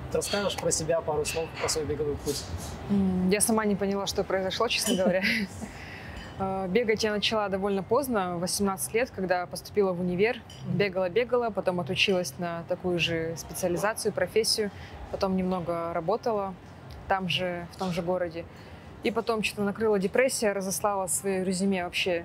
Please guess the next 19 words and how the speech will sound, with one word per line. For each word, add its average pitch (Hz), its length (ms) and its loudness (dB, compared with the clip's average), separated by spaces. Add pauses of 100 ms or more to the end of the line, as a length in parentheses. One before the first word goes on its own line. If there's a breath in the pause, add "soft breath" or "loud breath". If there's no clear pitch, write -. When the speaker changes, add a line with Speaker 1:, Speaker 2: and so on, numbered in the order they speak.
(160)
Speaker 2:
везде, 180 380 0
где 175 140 -4
только 180 240 -2
можно, 214 320 2
во 185 60 4
Speaker 1:
Мгм. 170 60 0
Speaker 2:
все 175 180 2
триатлонные 185 560 -2
организации. 180 720 -2 (480 loud breath)
И 240 420 2
пришел 202 400 2
ответ 185 300 -2 (120)
отсюда, 269 480 0 (720 loud breath)
и 202 120 4
меня 185 440 0 (200)
позвали, 240 520 2 (440)
и 277 180 4
раскачали, 190 600 2
<laughs> 226 340 2